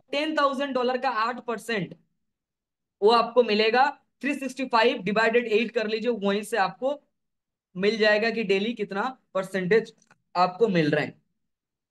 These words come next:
<clears throat> और second label से आपको आठ label तक चार परसेंट एपीआर और नाइन और टेंथ लेवल आपको दो दो परसेंट करके एपीआर मिलेगा, Right?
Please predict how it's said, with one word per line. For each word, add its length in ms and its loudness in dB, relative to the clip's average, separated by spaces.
<clears throat> 180 -18
और 260 6
second 420 2
label 380 4
से 140 -2
आपको 300 0
आठ 320 0
label 320 0
तक 180 -8
चार 280 -4
परसेंट 420 -4
एपीआर 500 -4
और 200 -2
नाइन 360 -2
और 160 -4
टेंथ 220 -4
लेवल 280 -2
आपको 280 -4
दो 160 -2
दो 100 -4
परसेंट 380 -10
करके 380 -2
एपीआर 320 -2
मिलेगा, 360 -8
Right? 380 2